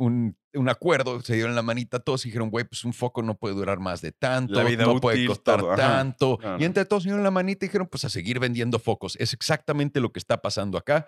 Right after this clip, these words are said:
Speaker 1: Se están dando
Speaker 2: Correcto.
Speaker 1: la mano a este cartel de tecnología y diciendo, "¿Sabes qué, papi?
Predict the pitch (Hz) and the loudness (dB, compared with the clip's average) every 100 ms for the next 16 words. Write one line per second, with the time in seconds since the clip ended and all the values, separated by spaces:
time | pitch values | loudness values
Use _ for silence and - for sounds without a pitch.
0 | 131 - 107 90 120 117 113 104 104 117 | -12 -10 -4 0 2 2 2 0 -2 -2
1 | 117 107 117 - - 120 101 107 101 101 | -4 -6 -6 -6 -4 -6 -6 -6 -6 -2
2 | 98 95 147 139 131 95 123 117 104 143 | -2 -2 0 0 0 -4 -2 -2 0 0
3 | 151 160 - 170 196 208 | 0 -2 0 0 0 -4